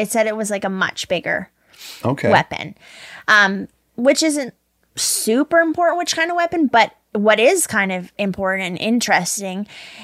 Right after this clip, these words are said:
Speaker 1: is that it indicates that there was probably more than one person. Right? 'Cause would you be, like, packing both guns? Like, I, it seemed like it would
Speaker 2: Yeah.
Speaker 1: indicate that there was more than one person involved in the
Speaker 2: Most
Speaker 1: crime.
Speaker 2: likely. Even if you are packing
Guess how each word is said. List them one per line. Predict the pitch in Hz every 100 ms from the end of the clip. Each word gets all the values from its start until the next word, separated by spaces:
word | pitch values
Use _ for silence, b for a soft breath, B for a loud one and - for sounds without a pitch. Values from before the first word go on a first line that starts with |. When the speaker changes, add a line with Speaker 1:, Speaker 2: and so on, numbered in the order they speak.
| B
Speaker 1:
is | 214
that | 214 202
it | 202
indicates | 214 208 196 208 185 -
that | 196 - _ -
there | 202
was | 190 -
probably | 208 202 196
more | 185 175
than | 175
one | 160 180
person. | - 165 - - 165 _ _ _ _ _ _ _ _ _ -
Right? | 185 240
'Cause | - 196
would | 202 196
you | 202
be, | 202
like, | 185 185
packing | - - 175 196 196
both | 185 175 -
guns? | 190 226 311 208
Like, | 208 -
I, | 214 214 -
it | 147 208 - -
seemed | 247 220
like | 208 202
it | 214
would | 208 190 - _ -
Speaker 2:
Yeah. | 113
Speaker 1:
indicate | 98 - 202 180
that | 190
there | 185 185
was | 175
more | 180 170
than | 170
one | 143 175
person | 175 - 170
involved | 170 135
in | 123 92
the |
Speaker 2:
Most | 120
Speaker 1:
crime. | 110
Speaker 2:
likely. | 62 90 82 - B B
Even | 135 139
if | 127
you | 123
are | 120 110
packing | 120 110 107